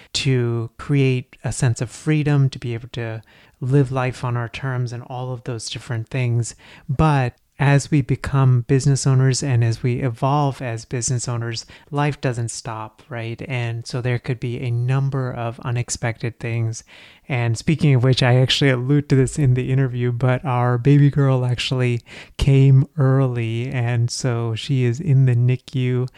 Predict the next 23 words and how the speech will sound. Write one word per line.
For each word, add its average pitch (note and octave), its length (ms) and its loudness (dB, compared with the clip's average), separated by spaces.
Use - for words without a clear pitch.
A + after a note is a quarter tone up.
and A#2 260 -6
I'm A#2 80 -6
hoping C#3 380 -2
by A#2+ 140 -2
the A#2+ 80 -4
time A#2+ 300 -6
this A#2 200 -8
episode A#2+ 440 -6
goes A#2 200 -2
live A#2 240 0
that A#2 160 0
she's A#2+ 160 -2
actually A#2 360 -4
out A#2 280 0
and A2+ 180 2
back A#2 240 -6
home, B2+ 540 2
but C3+ 140 0
she's C3+ 180 0
doing C#3+ 240 6
really A#2 340 0
well. A2+ 380 -4
And A#2+ 420 -2